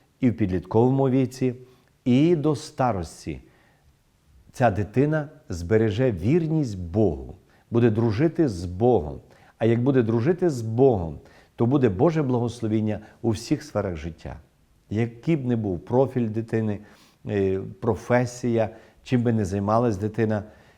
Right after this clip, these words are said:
якщо вона має Бога в розумі, Бога в серці, дружить з Богом, то що батькам ще краще? Написано є у посланні Йоанна: «Нема більшої радості,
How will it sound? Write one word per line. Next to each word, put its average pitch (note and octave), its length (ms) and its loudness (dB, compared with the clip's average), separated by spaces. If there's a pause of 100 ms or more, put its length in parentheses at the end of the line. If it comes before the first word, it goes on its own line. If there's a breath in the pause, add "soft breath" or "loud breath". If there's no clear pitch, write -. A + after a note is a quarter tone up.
(120 loud breath)
якщо G#2 320 0
вона D3 160 4
має B2+ 280 2
Бога F#2+ 540 2
в D#2+ 80 -8
розумі, F#2 540 0
Бога F#2 440 2
в - 100 -14
серці, A#2 680 -6 (360 soft breath)
дружить G#2+ 480 2
з D#2+ 80 -14
Богом, G#2 540 2 (640 soft breath)
то A#2+ 120 2
що F#3 220 0
батькам C3+ 460 0
ще A2 200 -8
краще? - 500 -14 (2250 soft breath)
Написано A2+ 480 0
є G#2 260 0 (420 loud breath)
у G#2 160 -2
посланні G#2 560 0
Йоанна: F2+ 540 -2 (320)
«Нема C#3 460 4
більшої E3+ 580 0
радості, C#3+ 760 -2